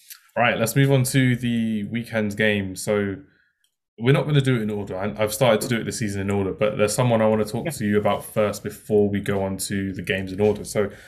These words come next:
Speaker 1: Brentford
Speaker 2: Yeah.
Speaker 1: versus Liverpool is on Saturday, five thirty. And I just wanna talk about Mohamed Salah, realistically.
Speaker 2: Yep.
Speaker 1: So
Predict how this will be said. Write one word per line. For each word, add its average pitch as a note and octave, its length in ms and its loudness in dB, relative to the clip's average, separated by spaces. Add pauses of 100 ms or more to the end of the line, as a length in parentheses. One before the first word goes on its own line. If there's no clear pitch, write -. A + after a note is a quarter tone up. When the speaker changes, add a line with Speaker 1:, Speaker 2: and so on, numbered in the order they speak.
(180)
Speaker 1:
Brentford C#3 240 0
Speaker 2:
Yeah. C3 60 6
Speaker 1:
versus A#2+ 340 0
Liverpool A2 480 -2
is G#2 100 -2
on G2+ 140 -2
Saturday, G2 720 -2
five F#2+ 360 -6
thirty. F#2+ 500 -2 (300)
And A#2+ 120 4
I B2+ 60 6
just B2+ 120 2
wanna A#2 140 4
talk G#2 180 0
about G2+ 160 2
Mohamed G2 320 -6
Salah, G2+ 460 0
realistically. G2 500 -2
Speaker 2:
Yep. F#2 100 -6
Speaker 1:
So F#2+ 260 -2